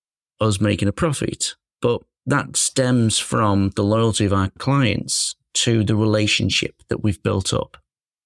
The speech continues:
Just to give you an insight into more of the business thing, we talk so much about what you should do with your pensions, and we love this part of the market and we invest here,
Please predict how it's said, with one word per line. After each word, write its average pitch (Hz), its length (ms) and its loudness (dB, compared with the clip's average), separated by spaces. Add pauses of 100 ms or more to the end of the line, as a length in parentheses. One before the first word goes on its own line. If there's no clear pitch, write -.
Just 214 180 -2
to 160 60 0
give 139 160 0
you 131 120 2
an 117 80 2
insight 117 520 2
into 135 340 2
more 101 240 4
of 92 80 -2
the 98 80 -2
business 98 340 -2
thing, 110 140 2
we 123 80 2
talk 175 300 0 (100)
so 139 240 0
much 123 240 0
about 98 600 0
what 104 120 0
you 87 60 0
should - 140 0
do 104 100 0
with 95 100 0
your 92 120 -2
pensions, 104 680 2
and 95 320 2
we 101 80 2
love 104 300 0
this 156 220 -2
part 113 320 0
of 107 40 0
the 104 60 2
market 98 400 0
and 104 80 2
we 107 80 2
invest 107 400 0
here, 131 320 2